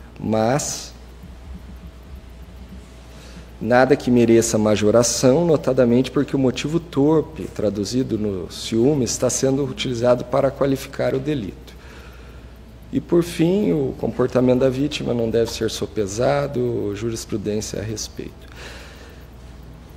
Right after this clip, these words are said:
Neste contexto, ante a existência de três circunstâncias judiciais desfavoráveis, antecedentes, consequências do crime e conduta social,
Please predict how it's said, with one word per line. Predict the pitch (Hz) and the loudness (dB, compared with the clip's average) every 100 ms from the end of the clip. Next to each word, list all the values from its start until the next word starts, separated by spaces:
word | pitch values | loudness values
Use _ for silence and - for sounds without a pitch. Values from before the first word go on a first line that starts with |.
| - - - - | -20 -20 -20 0
Neste | 135 156 - | 4 4 6
contexto, | 165 165 185 185 185 - | 4 8 10 8 8 6
ante | 156 160 160 | 8 8 6
a | |
existência | 143 - - 131 120 - 117 | 4 2 4 4 4 2 0
de | 104 113 110 104 95 90 - - - - - - - - | 0 0 2 2 2 -2 -6 -18 -20 -20 -20 -20 -6 4
três | 147 160 | 8 8
circunstâncias | 143 - - 117 - 113 104 - 113 104 - 101 | 6 0 -2 -2 -2 -4 -4 0 0 0 -2 -4
judiciais | 101 90 - 104 92 92 | -4 -4 -2 0 0 0
desfavoráveis, | 120 143 - 117 104 98 95 107 143 165 120 | 2 2 2 -2 0 0 0 0 0 -2 -2
antecedentes, | 110 101 107 - 90 107 113 104 - - | -4 -4 -4 -4 -2 0 0 0 -4 -10
consequências | - 120 120 - 107 - 104 98 95 | -4 -2 -2 -4 -6 -2 -2 -2 -6
do | 101 101 | -8 -10
crime | - 104 98 92 92 123 | -6 -4 -4 -4 0 0
e | |
conduta | 131 120 104 101 107 | 0 -2 -4 -4 -8
social, | - 113 - - 131 120 156 | -8 -6 -6 -2 0 0 -2